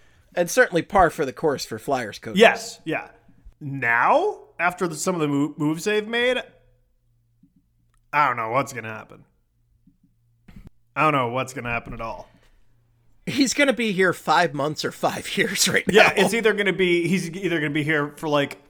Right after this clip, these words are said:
Speaker 2: it's either gonna be a Vancouver Canucks Torts tenure or, like, a Rangers Torts tenure where it's, like, you know, four or five years,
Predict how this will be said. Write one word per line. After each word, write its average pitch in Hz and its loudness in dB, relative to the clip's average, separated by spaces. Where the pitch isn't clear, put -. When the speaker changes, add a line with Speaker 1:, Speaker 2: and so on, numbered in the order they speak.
Speaker 2:
it's 196 -4
either 247 -6
gonna 226 -4
be 185 2
a 156 2
Vancouver 151 -2
Canucks 127 -4
Torts 233 -2
tenure 254 -4
or, 151 0
like, 143 2
a 135 4
Rangers 123 -6
Torts 117 -8
tenure 107 -18
where 123 -14
it's, 120 -14
like, 120 -10
you 139 -6
know, 113 -14
four 147 -4
or 147 -2
five 139 -2
years, 120 -8